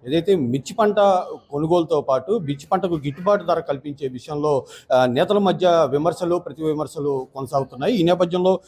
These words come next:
ఈ అంశంపై మనతో మాట్లాడేందుకు అఖిల భారత జాతీయ సభ కిసాన్ జాతీయ నాయకులు, ఆ, రావెల వెంకయ్య మనతో ఉన్నారు. సార్, ప్రధానంగా ఈరోజు, ఆ, గిట్టు-, ప-, రైతులకు పంట గిట్టుబాటు ధర కల్పించే విషయంలో ఈ ఇరు పార్టీల మధ్య జరుగుతున్న, ఆ, దాళ్ళు, ఆ, మాటల యుద్ధాన్ని ఎలా చూస్తున్నారు?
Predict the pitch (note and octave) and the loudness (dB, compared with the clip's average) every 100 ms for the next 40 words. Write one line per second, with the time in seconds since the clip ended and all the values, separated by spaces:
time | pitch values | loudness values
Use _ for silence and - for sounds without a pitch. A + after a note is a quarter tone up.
0 | _ C3 D3 E3 F3 F3 D#3+ D3+ D#3 D3+ | _ 0 0 2 2 2 2 0 0 2
1 | D3+ D#3 D3+ D#3 D3+ D#3 D3 B2+ F3+ F3 | 0 0 0 0 0 2 2 2 0 2
2 | E3+ F3 C3+ C#3 C#3+ D#3 D3+ C#3+ C#3+ C#3+ | 0 -2 0 -2 0 -2 -2 0 0 0
3 | C#3+ C3 D3+ C#3 A2 C3 F3+ F3+ D#3+ D#3 | -6 -2 0 0 0 2 4 4 4 4
4 | D3 D3 - - - B2 B2 F3+ F#3 E3+ | 2 2 0 -10 0 2 4 4 4 2
5 | F3 D#3+ C#3+ D3+ D3 C#3+ D3+ C#3+ D#3+ E3+ | 0 0 0 -2 2 2 2 0 -4 -4
6 | _ _ B2+ D3 E3 D#3+ D#3+ D#3 C3 B2+ | _ _ -2 2 2 4 2 2 0 2
7 | D3 D3 D#3 D#3+ - - A#2 A2+ C3 - | 2 2 -2 -2 -12 -12 -12 -10 -12 -2
8 | C3+ B2+ B2+ D3+ F#3+ F#3+ F#3 G#3 - - | 0 2 0 2 2 4 2 2 -2 -4
9 | C#3 D#3+ D3 C#3+ E3+ D#3+ D3 C#3 C#3+ - | -2 -4 -4 -2 0 0 0 -2 -2 -4
10 | C3+ C#3 C3 C3 B2 C#3 B2 D3+ F3+ - | -6 -6 -8 -6 -6 -10 -2 -2 -2 -8
11 | - - - - C3 C3+ D3 F#3+ A3+ A3 | -20 -20 -14 -2 0 2 2 4 2 2
12 | F#3+ F3+ D3+ D#3+ D3 D3+ D3 C#3+ C#3 C3 | 0 0 -2 -2 0 -4 -4 -4 -2 -2
13 | C3+ - B2 A#2 C3 E3 F3+ D3 C#3 C#3+ | -4 -10 -8 -2 0 2 2 0 2 2
14 | E3 F3+ D#3 C#3 E3 D#3 C#3 D#3 C3+ - | 2 2 2 2 0 2 2 0 -4 -18
15 | G#2+ | -20